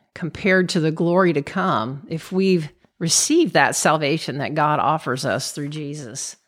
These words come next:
Now, I know that we can never really predict how we'd react and what kind of grace would be poured out on us in tough situations like Sherry was dealing with and until we're actually in them.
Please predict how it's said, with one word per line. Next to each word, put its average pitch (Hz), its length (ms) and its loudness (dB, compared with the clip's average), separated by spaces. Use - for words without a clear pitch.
Now, 185 320 2
I 233 140 6
know 196 440 6
that 175 380 2
we 208 100 6
can 165 240 2
never 160 320 6
really 156 440 2
predict 165 840 -4
how 190 240 4
we'd 170 240 4
react 151 720 2
and 165 160 2
what 170 200 2
kind 180 200 2
of 160 120 0
grace 165 680 -4
would 180 160 0
be 165 140 -4
poured 196 340 0
out 170 220 6
on 160 320 2
us 160 360 2
in 165 220 0
tough 180 240 0
situations 147 880 -4
like 143 240 0
Sherry 147 460 -2
was 156 180 -4
dealing 147 380 -4
with 143 260 -6
and 143 320 -6
until 208 300 2
we're 202 100 4
actually 208 540 4
in 233 160 2
them. 123 340 -4